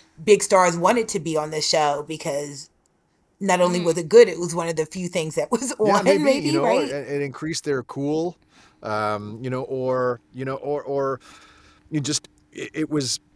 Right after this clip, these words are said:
Speaker 3: nineteen sixties branding a little bit, you know, uh, something like that.
Speaker 1: Right.
Speaker 3: But, uh, yeah, it's interesting, isn't it, how it's all changed? Because, you know, it, when, when we were growing up, you know, if you missed Happy Days and Laverne and Shirley that week, you missed it.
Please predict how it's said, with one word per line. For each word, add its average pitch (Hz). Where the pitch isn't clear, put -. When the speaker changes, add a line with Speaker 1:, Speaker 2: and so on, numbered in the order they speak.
Speaker 3:
nineteen 143
sixties 135
branding 160
a 170
little 165
bit, 185
you 143
know, 160
uh, 131
something 143
like 139
that. 127
Speaker 1:
Right. 170
Speaker 3:
But, 143
uh, 143
yeah, 170
it's 147
interesting, 180
isn't 131
it, 107
how 113
it's 110
all 110
changed? 104
Because, 98
you 104
know, 101
it, 95
when, 104
when 104
we 127
were 123
growing 95
up, 95
you 104
know, 92
if 95
you 127
missed 127
Happy 117
Days 107
and 101
Laverne 101
and 98
Shirley 107
that 95
week, 101
you 123
missed 113
it. 80